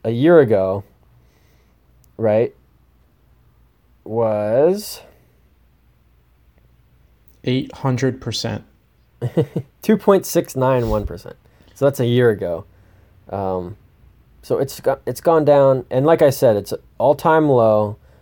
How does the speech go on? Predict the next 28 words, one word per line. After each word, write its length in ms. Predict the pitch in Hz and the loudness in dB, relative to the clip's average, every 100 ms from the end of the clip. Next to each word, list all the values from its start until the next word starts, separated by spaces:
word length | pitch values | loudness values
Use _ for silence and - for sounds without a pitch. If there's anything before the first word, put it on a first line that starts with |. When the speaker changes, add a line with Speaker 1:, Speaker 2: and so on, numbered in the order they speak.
| _ | _
Speaker 1:
The 120 | - 123 | -4 2
whole 260 | 180 160 | 4 4
yield 240 | 143 151 - | 4 4 2
curve, 260 | 113 98 | -2 -2
the 80 | 101 | -4
two-year 720 | 95 - 147 143 147 143 143 - _ _ - | -4 2 4 6 6 4 0 -8 _ _ -6
note, 400 | 120 127 131 - | 0 2 2 -2
the 100 | - | -14
ten-year 420 | 101 131 127 127 123 | -4 0 2 2 2
note, 340 | 123 123 113 | 2 0 -2
the 100 | 104 | -6
thirty-year 540 | - 127 120 123 123 | 0 0 2 2 0
note. 380 | 120 117 117 117 _ _ _ _ _ _ _ _ | 2 0 0 -2 _ _ _ _ _ _ _ _
Thirty-year 460 | 156 160 165 160 | 0 4 4 4
note 240 | 151 156 117 | 4 2 0
is 140 | 107 | -2
one 280 | 110 139 135 | 0 0 0
point 240 | 135 127 | -2 -4
five 640 | - 113 104 90 76 82 - _ _ | -2 0 2 0 -2 -10 -20 _ _
percent. 420 | 104 - 92 80 _ - | -12 -10 -12 -12 _ -8
They're 180 | 120 - | -6 0
all 440 | 131 139 139 135 | 2 4 4 2
just 320 | 113 113 - | 0 -6 -6
absurdly 720 | - 107 - - 139 139 127 | -12 -12 -6 2 4 4 4
low, 320 | 120 107 101 104 | 2 2 2 0
all-time 420 | 117 123 135 131 117 | 0 0 0 -2 0
lows. 460 | 104 101 98 - - - - - - - | -2 -2 -4 -10 -16 -18 -20 -20 -20 -10
Um, 520 | 104 101 98 95 95 | -4 -4 -4 -8 -12